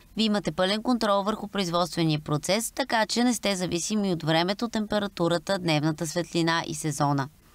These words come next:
Това прави вертикалното земеделие възможно навсякъде, дори и в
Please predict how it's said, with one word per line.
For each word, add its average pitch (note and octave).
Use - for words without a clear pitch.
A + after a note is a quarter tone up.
Това G3+
прави F#3
вертикалното D#3
земеделие D#3
възможно F3+
навсякъде, D#3
дори A#3
и A#3+
в G3